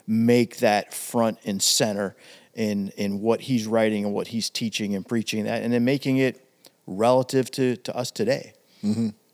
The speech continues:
Speaker 2: Excellent. Thank you. Did that in about forty-five seconds. Well
Speaker 1: Yeah,
Speaker 2: done, my
Speaker 1: I
Speaker 2: friend.
Speaker 1: tried. Yeah, yeah.
Speaker 2: So,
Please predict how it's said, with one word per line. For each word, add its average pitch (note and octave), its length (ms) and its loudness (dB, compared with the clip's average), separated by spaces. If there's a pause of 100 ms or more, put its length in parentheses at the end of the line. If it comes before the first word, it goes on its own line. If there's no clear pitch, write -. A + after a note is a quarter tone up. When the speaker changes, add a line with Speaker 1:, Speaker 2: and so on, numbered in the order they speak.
(120)
Speaker 2:
Excellent. F#2+ 400 -8 (260)
Thank C3 160 -4
you. A#2 40 -18
Did C3+ 100 2
that D3 80 4
in - 20 4
about B2 240 2
forty-five D3+ 440 0
seconds. E2+ 380 -6
Well D3+ 120 0
Speaker 1:
Yeah, - 60 -2
Speaker 2:
done, F#3+ 140 2
my G2+ 100 0
Speaker 1:
I - 20 -2
Speaker 2:
friend. G2 300 0
Speaker 1:
tried. F#2 100 -8
Yeah, A2 160 -2 (120)
yeah. A#2 200 2
Speaker 2:
So, A#2 480 0